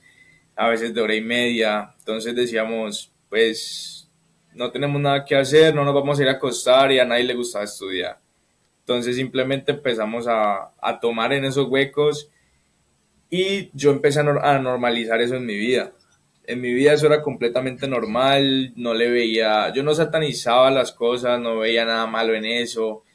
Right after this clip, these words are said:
Entonces, simplemente me dejaba llevar por, por el momento, por la, por la,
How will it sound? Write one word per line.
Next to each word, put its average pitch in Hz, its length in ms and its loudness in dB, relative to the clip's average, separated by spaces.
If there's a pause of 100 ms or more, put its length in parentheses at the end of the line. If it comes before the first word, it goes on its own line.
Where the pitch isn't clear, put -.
(680)
Entonces, 123 1500 -2
simplemente 156 580 0
me 165 120 0
dejaba 139 280 4
llevar 156 400 4
por, 147 260 -6
por 143 120 -4
el 143 80 0
momento, 139 720 0
por 135 100 -2
la, 120 460 2
por 123 180 -2
la, 113 560 0